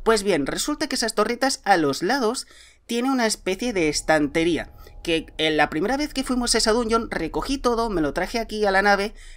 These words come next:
pero después no lo miré. ¿Y sabéis dónde está la llave? ¿Veis ese plano de ahí, tan bonito? Ese, ese fantástico plano que hay ahí. Pues fijaos qué es.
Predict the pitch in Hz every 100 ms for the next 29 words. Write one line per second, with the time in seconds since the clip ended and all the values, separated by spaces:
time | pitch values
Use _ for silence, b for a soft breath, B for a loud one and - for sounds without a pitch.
0 | B - 277 262 233 - 233 233 202 190
1 | 185 170 175 214 156 - - 208 208 -
2 | 190 247 262 247 233 - 220 214 233 151
3 | 120 - _ _ _ _ _ _ _ _
4 | _ _ _ 180 269 294 277 254 - 226
5 | 214 202 196 208 170 - 185 180 202 220
6 | 135 127 - - - - - 214 240 -
7 | - 202 185 214 226 - 208 190 196 190
8 | 180 175 160 180 170 - B B B -
9 | 185 208 - 220 214 151 131 - -